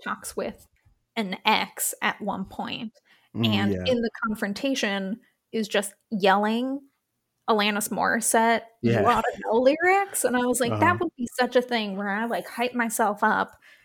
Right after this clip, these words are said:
Speaker 1: to go confront someone, and then I'm literally just using song lyrics because I can't think of anything." Like,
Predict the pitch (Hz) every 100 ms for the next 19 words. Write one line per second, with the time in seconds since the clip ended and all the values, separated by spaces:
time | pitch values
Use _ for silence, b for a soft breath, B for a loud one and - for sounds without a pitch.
0 | b - 226 214 - 196 - 220 208 -
1 | 190 190 185 190 - 208 214 196 208 233
2 | 262 269 254 233 220 202 214 185 185 202
3 | - - - - 113 208 - 220 208 208
4 | 247 254 220 233 214 - - - 233 -
5 | - 247 240 226